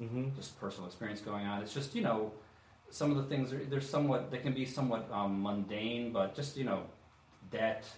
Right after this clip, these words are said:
Speaker 2: and, uh, income inequality and just the struggle in this country, especially now with the current administration, of, for
Speaker 1: Yeah.
Speaker 2: the arts.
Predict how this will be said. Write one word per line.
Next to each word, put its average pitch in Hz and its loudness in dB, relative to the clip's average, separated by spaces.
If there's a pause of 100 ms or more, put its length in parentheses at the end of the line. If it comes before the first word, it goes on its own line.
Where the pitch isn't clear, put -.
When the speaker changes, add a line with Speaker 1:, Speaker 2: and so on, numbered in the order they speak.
Speaker 2:
and, 85 -8 (800)
uh, 80 -6 (760)
income 113 -2
inequality 101 0
and 82 -8 (420)
just - -12 (180)
the 98 -6
struggle 120 0
in 127 2
this 123 0
country, 120 -4 (180)
especially 104 -8
now 98 -2
with 98 -6
the - -10
current 104 -4
administration, 104 -4
of, 92 -6
for 90 -4
Speaker 1:
Yeah. 87 -6
Speaker 2:
the 87 -8
arts. 101 -2